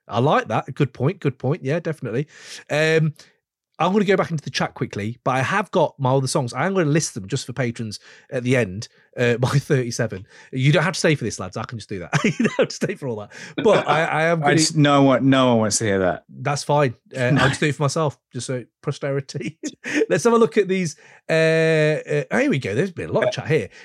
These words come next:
Speaker 1: Ninja's Rose, he's got his five here. Um,
Speaker 2: Yeah, his five is out now.
Speaker 1: Hail, F-, Hail Mary number two. No one had Hail Mary. I, I know a lot of people who love that song, like, really love that song.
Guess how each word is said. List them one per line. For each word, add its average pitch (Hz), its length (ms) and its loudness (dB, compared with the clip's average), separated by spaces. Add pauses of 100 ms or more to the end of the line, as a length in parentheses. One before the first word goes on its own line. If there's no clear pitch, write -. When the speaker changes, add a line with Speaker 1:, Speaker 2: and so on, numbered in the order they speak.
Speaker 1:
Ninja's 208 300 0
Rose, 160 300 4
he's 117 140 -2
got 143 180 -2
his 165 200 -4
five 139 440 -2
here. 107 320 -2 (460)
Um, 139 380 4
Speaker 2:
Yeah, 113 120 0
his 98 100 0
five 98 200 2
is 92 120 -4
out 85 160 -2
now. 90 200 -6
Speaker 1:
Hail, 175 220 2
F-, 160 160 -4 (200)
Hail 233 280 2
Mary 202 240 2
number 165 160 -2
two. 113 460 -8 (120)
No 127 200 0
one 208 120 2
had 170 120 -6
Hail 165 180 -6
Mary. 131 400 -8 (420)
I, 131 80 -4 (120)
I 110 80 0
know 240 120 4
a - 20 2
lot 170 180 2
of - 60 -8
people 180 220 -4
who 90 120 -12
love 110 540 0
that - 180 -6
song, 80 340 -10
like, 85 140 -12
really 123 400 2
love 101 140 -8
that 98 120 -12
song. 95 240 -10